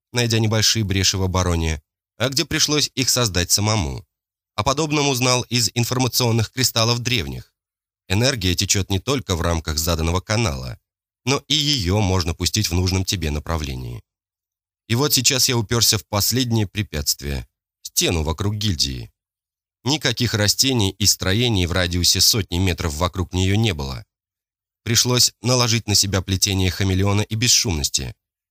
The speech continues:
Я для простоты использования давно сплел их в единую формулу. Сложность для меня особой роли не играла,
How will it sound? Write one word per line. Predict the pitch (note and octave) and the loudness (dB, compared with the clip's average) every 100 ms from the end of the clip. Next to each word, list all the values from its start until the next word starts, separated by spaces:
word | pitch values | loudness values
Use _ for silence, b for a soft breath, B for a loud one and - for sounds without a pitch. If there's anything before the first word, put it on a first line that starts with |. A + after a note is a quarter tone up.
| _ _ _ | _ _ _
Я | G#2 B2 A#2 | -2 2 2
для | A2 G#2+ | 2 0
простоты | G#2+ - G#2 F#2+ | 0 0 0 0
использования | F2+ - B2 F2 D#2+ D2 C2+ - _ _ | 0 0 0 0 0 -2 -4 -8 _ _
давно | - B2 A#2+ B2 E2+ | -2 0 2 2 0
сплел | - G2+ A2 E2+ | -2 0 0 0
их | D#2 | -2
в | G2+ | 0
единую | G2+ E2+ D#2 F#2 | 0 0 0 -2
формулу. | - G#2 D2+ B1+ A1+ - _ _ - | -2 -2 -4 -6 -12 -18 _ _ -4
Сложность | C#3+ D#3 D3 B2+ | 0 2 2 0
для | A#2 B2 | 0 2
меня | B2 A2+ | 4 4
особой | - A#2 A2+ | 4 2 2
роли | A2 A2+ A2+ | 2 2 4
не | A#2+ | 2
играла, | B2+ B2+ F2+ C#2+ B1+ | 2 0 0 -2 -6